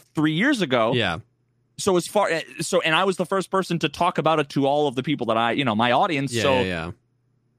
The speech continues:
Speaker 1: but that, it's irrelevant. It doesn't matter. You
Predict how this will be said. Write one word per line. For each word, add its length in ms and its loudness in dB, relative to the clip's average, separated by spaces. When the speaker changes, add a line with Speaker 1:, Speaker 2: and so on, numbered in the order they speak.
Speaker 1:
but 180 0
that, 220 2
it's 140 -2
irrelevant. 440 2
It 60 -2
doesn't 240 -2
matter. 300 0
You 480 0